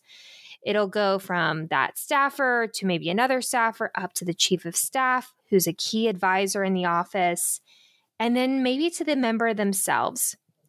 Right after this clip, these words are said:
Many members often ask for the log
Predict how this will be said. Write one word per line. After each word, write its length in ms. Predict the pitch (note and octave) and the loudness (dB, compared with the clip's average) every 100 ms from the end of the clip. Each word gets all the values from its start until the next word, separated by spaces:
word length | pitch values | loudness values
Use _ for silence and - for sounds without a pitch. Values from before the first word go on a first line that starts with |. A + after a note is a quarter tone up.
| _ | _
Many 360 | G#3 A#3+ C#4+ D4 | -2 0 2 2
members 580 | A3+ F#3 G3+ C#4+ D#4 - - | 0 0 0 2 0 -4 -2
often 360 | G3+ G#3 A#3+ G3+ | 2 2 0 -2
ask 460 | F3+ E3+ F3+ A#3+ - | 0 2 2 0 -2
for 120 | A#3+ | -2
the 140 | G#3 F#3+ | 0 0
log 480 | F#3 D#3 E3+ F#3 | 0 2 2 0